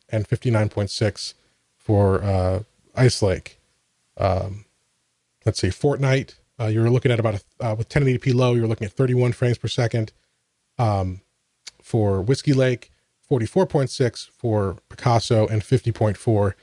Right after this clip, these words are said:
for, uh, Ice Lake. So I, I don't wanna, you know, make this the boring spreadsheet show. Uh, and as I said, we'll get this article up as soon as I can get my charts going again. But, uh, uh, so the information will be, be easier to digest. But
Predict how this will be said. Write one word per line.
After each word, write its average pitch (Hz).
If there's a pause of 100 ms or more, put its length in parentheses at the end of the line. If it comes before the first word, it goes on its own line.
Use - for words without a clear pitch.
(400)
for, 98
uh, 92
Ice 110
Lake. 98
So 120
I, 143
I -
don't 175
wanna, 147
you 135
know, 117
make 135
this 131
the 127
boring 127
spreadsheet 127
show. 110 (480)
Uh, 107
and 131
as 123
I 131
said, 127
we'll 131
get 127
this 131
article 127
up 120
as 117
soon 143
as 123
I 123
can 117
get 120
my 110
charts 131
going 117
again. 107
But, 113
uh, 107 (280)
uh, 107 (640)
so -
the 123
information 117
will 110
be, 107
be 101
easier 117
to 117
digest. 107
But -